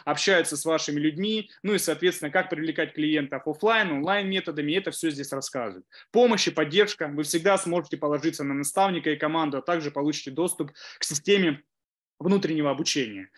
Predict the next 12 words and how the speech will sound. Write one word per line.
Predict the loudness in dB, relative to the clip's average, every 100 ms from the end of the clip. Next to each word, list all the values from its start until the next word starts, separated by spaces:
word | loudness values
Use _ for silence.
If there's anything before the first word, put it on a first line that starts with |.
| -2
И | 2 4
крутые | 4 4 2
результаты. | 2 -2 0 0 0 0
Повысьте | 2 2 0 0
личные | 0 0 0 0
результаты | -2 -4 0 0 0
во | -4
всех | -4 -4 -4 -6
сферах | -4 0 0 0
жизни, | 0 -2 -2
хардскиллы, | -2 -2 -2 -6 -6 -6
софтскиллы, | -2 -2 -4 -8 -6 -6